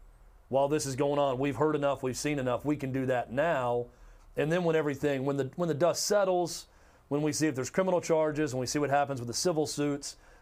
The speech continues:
then we can come back and say, "You're out for a season, you're out for a half a season," whatever the punishment is.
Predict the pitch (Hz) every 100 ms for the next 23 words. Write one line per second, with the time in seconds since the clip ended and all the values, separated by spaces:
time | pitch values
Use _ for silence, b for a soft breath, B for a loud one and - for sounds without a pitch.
0 | b 147 180 165 143 143 143 139 123 127
1 | 139 123 120 139 139 123 123 117 139 123
2 | 123 117 - b b 120 135 131 131 120
3 | 131 120 117 131 120 120 117 - 127 131
4 | 127 135 127 113 127 117 120 156 175 135
5 | 127